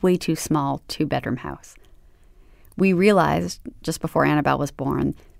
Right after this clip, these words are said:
that we were gonna need more space. We actually bought our new house the day Annabelle was born. I signed the paperwork from the hospital bed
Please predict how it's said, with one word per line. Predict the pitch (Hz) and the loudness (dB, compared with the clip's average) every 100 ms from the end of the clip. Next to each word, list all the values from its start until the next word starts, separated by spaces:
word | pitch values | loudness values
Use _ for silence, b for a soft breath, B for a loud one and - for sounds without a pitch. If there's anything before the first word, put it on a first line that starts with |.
| - | 2
that | 151 - | 2 2
we | - 151 | 2 2
were | 160 | 4
gonna | 175 180 | 6 6
need | 160 143 - | 6 2 -2
more | - | -6
space. | - - - - - - - - - - - - | -6 -10 -12 -16 -20 -20 -20 -20 -20 -20 -20 -6
We | 160 165 | 2 6
actually | 233 - 285 262 - - - - | 6 4 4 4 0 -20 -8 6
bought | 180 208 - - | 8 8 4 2
our | 151 | 4
new | 160 175 185 | 6 6 4
house | 147 143 - - - - - - _ - | 2 0 -4 -10 -18 -20 -20 -20 _ -2
the | 151 | -2
day | - 190 170 170 180 - | 2 6 8 6 4 0
Annabelle | 156 156 156 143 135 | 2 2 4 2 2
was | 143 | -2
born. | - 143 131 123 - - - - - - | -2 -2 0 -2 -6 -16 -20 -20 -20 -4
I | 151 | -2
signed | 160 - 165 165 196 | 0 4 6 8 6
the | |
paperwork | 180 196 165 151 147 143 - | 4 2 4 4 2 0 -4
from | - - - 233 269 | -18 -8 2 6 8
the | 254 | 6
hospital | - 233 240 - 165 151 | 4 2 4 4 4 4
bed | 151 139 135 - | 4 4 2 -4